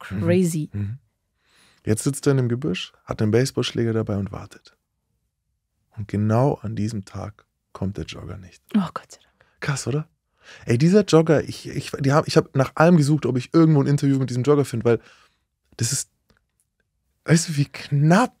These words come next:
Speaker 1: der, weil du
Speaker 2: Voll.
Speaker 1: haust jemanden nicht auf, mit dem Kopf auf den Baseballschläger und das ist sa-, safe, dass der danach noch derselbe ist, weißt du, das kann,
Speaker 2: Ja,
Speaker 1: kann,
Speaker 2: klar,
Speaker 1: das ist
Speaker 2: kannst ihn töten oder ins Krankenhaus
Speaker 1: kann
Speaker 2: oder
Speaker 1: alles
Speaker 2: ins
Speaker 1: vorbei
Speaker 2: Koma
Speaker 1: sein halt, ja?
Speaker 2: schlagen, ja.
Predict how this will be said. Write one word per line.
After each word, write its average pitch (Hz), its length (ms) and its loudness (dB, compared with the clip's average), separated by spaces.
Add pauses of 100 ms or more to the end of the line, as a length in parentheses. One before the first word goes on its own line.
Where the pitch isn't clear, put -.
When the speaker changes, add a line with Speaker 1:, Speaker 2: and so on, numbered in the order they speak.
(120)
Speaker 1:
der, 160 420 6
weil 147 160 6
du 151 200 2
Speaker 2:
Voll. 147 200 0
Speaker 1:
haust 180 280 6
jemanden 139 300 4
nicht 131 160 -2
auf, 107 120 -6
mit - 300 -12
dem 107 80 -6
Kopf - 220 -4
auf - 180 -10
den 123 100 0
Baseballschläger 127 640 6
und 113 120 2
das 120 80 -2
ist 110 160 -4
sa-, 113 260 2
safe, 160 340 4
dass 123 180 4
der 123 140 6
danach 127 320 8
noch 131 120 4
derselbe 123 440 4
ist, 98 180 2
weißt 139 200 6
du, 135 40 6
das 123 100 0
kann, 120 220 0 (440)
Speaker 2:
Ja, 196 140 -2
Speaker 1:
kann, - 160 2
Speaker 2:
klar, 156 120 0
Speaker 1:
das 185 100 -4
ist 131 40 -4
Speaker 2:
kannst 180 180 0
ihn 175 180 0
töten 226 300 0
oder 180 240 0
ins 175 140 -4
Krankenhaus 202 460 -4
Speaker 1:
kann 143 120 -4
Speaker 2:
oder - 100 -6
Speaker 1:
alles 196 200 8
Speaker 2:
ins 185 60 0
Speaker 1:
vorbei 117 260 6
Speaker 2:
Koma - 80 6
Speaker 1:
sein 90 140 8
halt, 104 140 6
ja? 123 60 6
Speaker 2:
schlagen, 175 220 4
ja. 180 120 -6